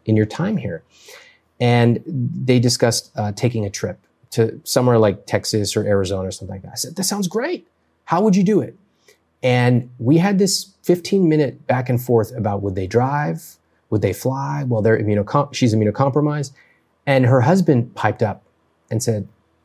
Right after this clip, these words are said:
"What if we charter a plane?" Remember, she's got a few years left to live. Time is of the essence, and they have plenty of money. And they talked about it, and they talked about it. And in the end, she goes,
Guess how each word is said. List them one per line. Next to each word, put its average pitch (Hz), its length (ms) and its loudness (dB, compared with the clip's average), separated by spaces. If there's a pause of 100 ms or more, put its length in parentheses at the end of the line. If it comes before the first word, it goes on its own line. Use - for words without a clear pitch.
(160)
"What 120 200 0
if 185 100 -2
we 202 80 2
charter 110 460 -2
a 101 60 -6
plane?" 90 340 -12 (1040)
Remember, 101 140 0
she's 98 160 -4
got 104 100 -2
a 98 40 -4
few - 160 -2
years 117 180 4
left 110 200 2
to - 60 -4
live. 104 360 -2 (440)
Time 113 340 2
is 107 120 2
of 95 120 0
the 101 140 0
essence, 98 320 -6
and 98 80 -4
they 98 60 -2
have 98 300 -4
plenty 104 640 -2
of 85 140 -10
money. 87 280 -10 (1400)
And 104 80 -2
they 104 80 0
talked - 300 -4
about 98 240 -4
it, 101 40 -4
and 98 80 -4
they 98 60 -4
talked 98 280 -4
about 101 200 -4
it. - 60 -6
And 113 100 2
in 117 100 2
the 113 140 2
end, 110 120 0
she 110 120 -2
goes, 104 220 -2